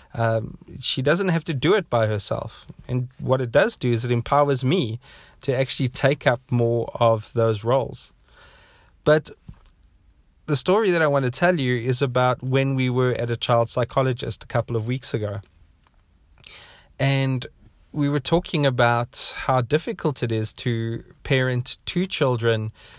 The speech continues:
that are so different. We've got James, who has severe autism, and there's a whole,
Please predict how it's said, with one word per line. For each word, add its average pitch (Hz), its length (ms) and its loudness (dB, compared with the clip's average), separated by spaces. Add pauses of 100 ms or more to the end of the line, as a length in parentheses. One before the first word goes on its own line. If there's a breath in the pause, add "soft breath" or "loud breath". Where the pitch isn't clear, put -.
(140 loud breath)
that 123 120 0
are 120 100 4
so 120 240 2
different. 107 580 -4 (320)
We've 120 220 -2
got 127 220 0
James, 151 500 -2
who 123 300 -2 (320 loud breath)
has 120 280 0
severe 127 560 0
autism, 147 800 -2 (100)
and 120 360 -2 (100)
there's 123 380 -4
a 120 40 -6
whole, 160 440 0